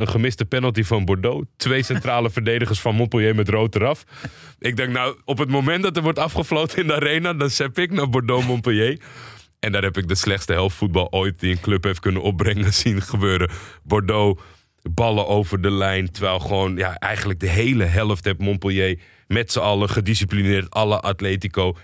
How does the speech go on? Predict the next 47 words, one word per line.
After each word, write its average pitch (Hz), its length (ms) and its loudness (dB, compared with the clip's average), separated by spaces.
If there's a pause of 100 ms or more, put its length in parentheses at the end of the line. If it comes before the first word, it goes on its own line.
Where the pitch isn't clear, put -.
(100)
in 120 200 -2
de 110 60 2
eigen 107 320 -2
zestien 123 400 2
gestaan. 117 500 -2 (420)
En 107 120 0
die 107 100 0
keeper, 113 500 0 (120)
eh, 120 80 0
een 110 80 0
Zwitserse 113 480 0
keeper, 120 300 0
ik 101 80 -2
had, 107 240 -4
eh, 107 80 0
nog 107 240 0
niet 110 200 0
echt, 107 300 -4
eh, 98 220 2 (480)
veel 127 240 0
van 117 160 0
hem 110 100 2
gezien. 107 360 0
Die 104 100 0
groeide 120 400 0
steeds 120 300 -2
meer 113 180 0
in 113 100 0
de 107 60 0
wedstrijd. 104 300 -2
Weer 98 180 0
een 98 80 -4
voorzet, 101 400 -4
kon 101 140 -4
hij 101 80 -2
uit 104 140 -2
de 101 80 -2
lucht 98 220 0
plukken. 101 360 -2 (680)
En 98 220 0
je 101 60 2
zag 110 240 0
op 110 160 0
een 101 60 -2
gegeven 101 360 0
moment, 95 260 0
eh, 92 80 0